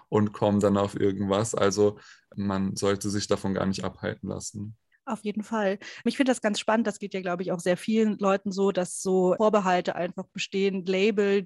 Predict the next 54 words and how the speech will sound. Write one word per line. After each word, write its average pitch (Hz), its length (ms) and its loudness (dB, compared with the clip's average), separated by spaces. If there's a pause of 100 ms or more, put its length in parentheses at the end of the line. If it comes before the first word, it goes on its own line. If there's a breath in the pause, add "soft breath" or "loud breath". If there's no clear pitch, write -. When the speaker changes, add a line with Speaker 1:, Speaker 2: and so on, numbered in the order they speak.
Speaker 2:
mit 190 120 -2
denen 202 120 2
man 185 100 0
sich 180 100 -8
schon 208 80 -2
mal 180 60 2
bezeichnet 190 380 0
hat, 190 160 -2
wieder 196 160 6
zu - 140 -2
ändern. 202 640 2
Wie 208 120 -4
war 196 140 4
das 202 160 -2
für 220 80 -2
dich? 233 260 0
War 185 120 4
das 185 200 -2
ein 185 80 -8
großes 277 380 0
Problem 247 420 -2
oder 185 380 0
hattest 196 300 -8
du 180 40 -8
da 165 460 -2
eigentlich 165 400 -6
nicht 175 180 -10
so - 80 -10
viele, 175 460 -6 (320 loud breath)
äh, 190 80 -10
Bedenken? 170 680 -6 (840 soft breath)
Speaker 1:
Also 113 200 4
ich 117 120 4
hatte 151 180 4
schon 135 300 4
viele 143 300 6
Bedenken. 123 720 0
Ich - 180 -4
meine, 107 400 4
äh, 104 140 2
dass 98 220 -2
ich 104 80 -10
nicht 120 280 -4
binär 113 360 4
bin, 117 360 2
das 107 380 2
ist 110 240 -4
eine 107 240 4
Sache, 104 260 4
die 101 120 0
ist 101 120 -4
irgendwie 104 220 0
so - 100 -6
aufgekommen. 135 800 2